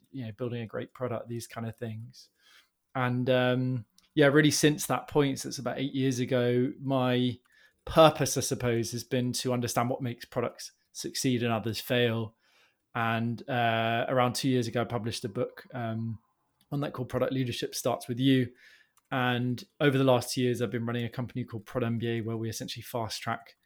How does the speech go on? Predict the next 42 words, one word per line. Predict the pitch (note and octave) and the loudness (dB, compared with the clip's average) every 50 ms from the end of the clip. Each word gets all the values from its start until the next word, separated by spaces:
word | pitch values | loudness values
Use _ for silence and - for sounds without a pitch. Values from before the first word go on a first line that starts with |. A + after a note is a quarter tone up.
| _ _ | _ _
product | - - B2+ - A2+ | -8 -6 -4 -4 -2
managers | A#2 A#2 A2+ G#2 A#2 A2 - | -4 -4 -4 -6 -6 -8 -6
to | - G#2+ | -6 -6
head | G#2 A2 | -6 -6
of | A2 G2+ | -6 -6
product | - A#2 A2 A#2+ G#2 | -6 -6 -6 -6 -4
by | A2+ A2+ | -6 -6
getting | G2+ A2+ A2 A2+ | -4 -4 -4 -4
them | A2+ A2+ G#2+ | -4 -4 -6
to | - - | -6 -8
actually | - - - A#2+ | -10 -8 -10 -10
build | A2 - A#2+ A2+ A#2 A2+ | -8 -6 -6 -6 -4 -6
a | A#2 G#2+ | -4 -4
real | A2+ A2+ A2+ A2 | -4 -4 -4 -4
product | - - F3 E3+ D3 C#3 D3 - - - | 0 4 4 6 6 4 2 0 -2 -6
and | B2+ A#2+ B2 | -6 -4 -2
then | A#2 A#2 A2 G#2 - _ _ _ _ _ _ _ _ _ - | -2 -4 -4 -6 -10 _ _ _ _ _ _ _ _ _ -2
learn | B2 C3 C#3 C#3 C#3 C#3 C3+ C3+ B2+ B2+ | 2 4 6 8 8 8 8 8 6 4
or | C#3 C#3 B2+ C#3 | 2 0 0 2
really | C3+ C3 B2+ | 2 0 -2
put | B2+ - - - - | 0 0 -2 0 0
together | - C3+ B2 A2+ D3 C#3 B2 A#2+ C3 A#2+ A#2 | -2 -6 -2 2 4 4 4 6 4 2 2
a | A2+ | 0
playbook | A2+ - - - C3 B2+ B2 A#2+ B2 A#2 A#2+ - - | -2 -4 -4 -2 0 0 0 -2 -2 -4 -6 -6 -8
for | - - B2+ A2 | -10 -6 -6 -6
effective, | - - - C3+ - - - - A#2+ A2+ A2 G2+ - - _ _ _ _ _ _ _ _ _ - - | -4 -4 -4 -6 -6 -6 -8 -6 -4 -4 -6 -6 -12 -18 _ _ _ _ _ _ _ _ _ -8 -6
uh, | A#2+ A2+ | -6 -6
product | G#2+ - B2+ A2 A2 A#2 | -2 -2 -2 0 0 0
leadership | B2+ B2 A#2 A2+ G#2+ - A#2+ G#2 - - | 0 -2 -2 -2 -2 -4 -6 -6 -6 -6
in, | B2 A#2 A2+ - | -4 -4 -4 -4
in | - B2+ A2+ A2 | -4 -6 -6 -6
practice, | G2+ - A#2 A#2 - - - - A2+ G#2 G2 - - | -4 -2 -4 -4 -4 -6 -10 -8 -8 -8 -8 -8 -6
rather | A#2+ A2 G#2+ G#2 G#2+ | -4 -4 -4 -4 -4
than | A2 A2 G#2+ G#2+ G#2+ _ _ _ _ _ _ _ | -4 -4 -6 -6 -8 _ _ _ _ _ _ _
focusing | - - A#2 A2 - - A#2 G#2 | -8 -8 -8 -6 -6 -8 -10 -8
too | - A#2+ G#2+ | -8 -8 -8
much | A2 - - - | -8 -8 -8 -6
on, | A2+ A2 A2 - | -6 -6 -6 -6
on, | A2 A2 G#2+ A2 G#2+ G#2 D3 - | -6 -6 -4 -6 -6 -8 -10 -10
on, | A#2 A2+ G#2+ G#2+ A2 | -10 -8 -8 -6 -4
well, | A#2+ A2 G2 - - | -4 -4 -4 -4 -6
being | B2+ A#2 A2+ A2 | -6 -4 -6 -6